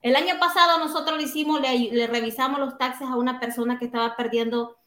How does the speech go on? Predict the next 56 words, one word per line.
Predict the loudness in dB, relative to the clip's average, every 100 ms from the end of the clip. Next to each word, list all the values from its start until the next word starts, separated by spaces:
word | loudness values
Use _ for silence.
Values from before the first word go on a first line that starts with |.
| _
siete | -4 -2 0 2
mil | 2
dólares | 4 4 4 4
en | 2
créditos | 2 2 2 0 -4
que | -2
le | 2
habían | 4 4
hecho | 0 -2
como | -4 -4 -2
que |
ya | -2 -2
estaba | -2 -2
fuera | 0 0
del | 0 0
país | 0 0 -4
por | -4
más | -2 -4
de | -4
seis | -2
meses | 0 0 0
y | -2
perdía | -4 -2 -2 0
todos | 2
los | 2 2
créditos. | 2 2 0 -8 -12 _ _
Esa | -2 2 2
persona | 2 2 2 2
nosotros | 0 0 -2 0
no | -2
le | 2
cobramos | 4 4 4 2
porque | 0 0
vino | 0 2 2
llorando | 4 6 6 6 2
que | -2
no | -2
tenía | 0 0 2
dinero, | 0 0 2 0
porque | -4 -4
era | 0
una | 2 0
persona | -4 -6 -4 0
pobre. | 0 0 -6 _ _ -6
Solo | 0 2
esa | 2 2
persona | 0 -2 0 2
el |
año | 0 -2
pasado | -2 0
nos | 2 0
trajo | 0 0 2
quince | 2 2 0 0
personas | -2 -2 -2 -2 -2
este | -4 -2
año. | -4 -4 -10